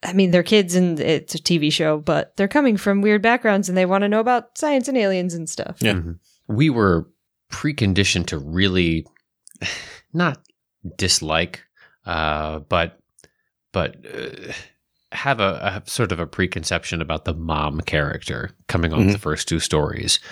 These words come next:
Speaker 3: You know, either she was being done as this s-, sort of flighty, self-absorbed,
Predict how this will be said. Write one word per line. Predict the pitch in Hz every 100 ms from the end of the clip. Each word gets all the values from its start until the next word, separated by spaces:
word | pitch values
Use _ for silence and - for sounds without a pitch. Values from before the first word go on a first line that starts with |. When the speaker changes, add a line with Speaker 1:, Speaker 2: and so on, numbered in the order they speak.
| - - -
Speaker 3:
You | 76
know, | 71 71 73
either | 82 80 80
she | - 92
was | 78 78 - - - - - _
being | 98 87 87
done | 87 82
as | 80
this | 87 82 -
s-, | -
sort | - 71 - 104 82
of | 76
flighty, | - - - 101 90 87 85
self-absorbed, | 80 - 85 82 85 78 80 80 80 78 78 73 71